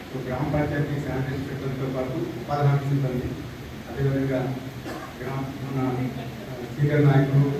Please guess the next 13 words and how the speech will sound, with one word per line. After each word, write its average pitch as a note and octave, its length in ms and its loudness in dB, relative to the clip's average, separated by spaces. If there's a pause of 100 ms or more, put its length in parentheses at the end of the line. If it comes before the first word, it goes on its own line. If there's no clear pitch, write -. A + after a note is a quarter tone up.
అదేవిధంగా C3 520 2 (340)
స్థానిక C#3+ 360 -2 (840)
నాయకులతో C3 420 2 (100)
కలిసి B2+ 260 0 (140)
ప్రోగ్రామ్ B2 420 2 (640)
సుమారు, C3 340 4 (880)
ఆ, B2 40 -8 (140)
నూట C3+ 180 0
ఇరవై C3+ 260 4
మంది, C3+ 240 6
నూట C3+ 160 2
ముప్పై - 220 2
మంది. B2+ 80 2